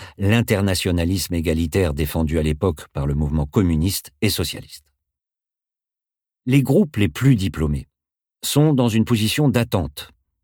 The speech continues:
alors que les indépendants sont les plus favorables au maintien de l'Algérie française et de la tutelle coloniale en Afrique, peut-être parce qu'ils s'identifient davantage au sort des colons rapatriés et de leurs biens.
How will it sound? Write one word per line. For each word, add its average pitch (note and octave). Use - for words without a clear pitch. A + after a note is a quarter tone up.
alors G2
que -
les D#2+
indépendants F#2
sont -
les G2+
plus B2
favorables A2
au F#2
maintien F2
de F#2
l'Algérie E2
française A2
et A#2
de G#2+
la F#2
tutelle B2+
coloniale A2
en G2
Afrique, -
peut-être A2
parce C#2
qu'ils D2
s'identifient E2+
davantage D#2+
au D#2
sort G2+
des D#2
colons F#2
rapatriés D2+
et G#2
de G2
leurs F2
biens. -